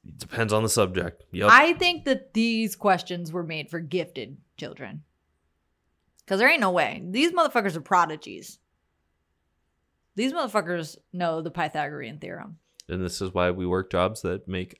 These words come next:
Speaker 1: hourly wage instead of, you know, nice
Speaker 2: The
Speaker 1: salaries.
Speaker 2: big buku bucks.
Speaker 1: One day.
Speaker 2: One day. Oh, yeah. Manifesting greatness.
Speaker 1: Always.
Speaker 2: Always.
Speaker 1: I love that. Go off, queen.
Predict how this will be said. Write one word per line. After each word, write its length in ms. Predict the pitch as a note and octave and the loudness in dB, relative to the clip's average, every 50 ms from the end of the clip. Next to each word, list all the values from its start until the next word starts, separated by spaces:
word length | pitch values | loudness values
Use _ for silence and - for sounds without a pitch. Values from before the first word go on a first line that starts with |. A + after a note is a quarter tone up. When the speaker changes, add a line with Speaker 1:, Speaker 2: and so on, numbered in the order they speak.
| - - | -6 -4
Speaker 1:
hourly 320 | F2+ F2 F2+ F#2+ F#2+ G2 | -2 -2 0 -2 -2 -4
wage 320 | G2 F2 E2+ - - - | -4 -6 -8 -8 -10 -12
instead 360 | - - - - - - - D2 | -14 -12 -12 -12 -12 -10 -8 -8
of, 140 | A#1 - - - | -10 -10 -14 -16
you 100 | - - | -14 -12
know, 220 | E2+ - - - _ _ _ _ _ - | -12 -12 -14 -18 _ _ _ _ _ -10
nice 280 | - D#2+ F#2+ G#2+ - | -8 -8 -8 -8 -8
Speaker 2:
The 80 | - - | -10 -10
Speaker 1:
salaries. 260 | - - F3 - - | -6 -6 -8 -6 -4
Speaker 2:
big 240 | F3+ F3 D#3 D#3 C3+ | -4 -4 -6 -6 -8
buku 280 | E3+ F3 D#3+ - D3+ | -8 -8 -8 -10 -12
bucks. 500 | - - - - - - - - - - _ _ _ _ _ _ | -10 -10 -10 -10 -12 -16 -16 -16 -16 -18 _ _ _ _ _ _
Speaker 1:
One 220 | - A#2 B2 B2 | 4 4 4 6
day. 260 | G#2 E2+ D2+ D#2 - - _ _ _ _ _ _ | 6 2 2 0 -4 -12 _ _ _ _ _ _
Speaker 2:
One 180 | A#3 D4 F#4 | 0 0 2
day. 260 | D4 F3 D3+ E3 F#3+ - - | 4 2 2 2 0 2 4
Oh, 60 | C#4 | 4
yeah. 240 | D4 B3 F#3 D#3 C#3+ | 6 6 4 4 2
Manifesting 540 | E3+ G3+ A3 A#3 A3 - G#3+ F#3+ - E3+ | 0 0 0 0 0 -2 -4 -4 -4 -6
greatness. 580 | D3 D#3+ E3+ E3 C3 B2 C3+ D#3+ F3+ - - - _ _ _ _ _ - | -4 -4 -4 -4 -4 -6 -10 -10 -10 -12 -16 -18 _ _ _ _ _ -6
Speaker 1:
Always. 500 | G#2+ G#2+ F#2 E2 - - - - - _ | -4 -4 -4 -4 -8 -10 -14 -18 -20 _
Speaker 2:
Always. 400 | - F3 D#3+ - - D#3 - _ _ _ | -8 -6 -6 -6 -8 -10 -14 _ _ _
Speaker 1:
I 40 | F#2+ | -8
love 180 | F#2 F#2 F#2 - | -6 -6 -6 -6
that. 180 | D#2+ - - - | -8 -10 -8 -6
Go 120 | F#2 F2+ | -4 -2
off, 180 | F2+ E2 - - | -2 -2 -4 -6
queen. 280 | - E2+ E2 E2+ F2+ | -8 -6 -6 -6 -8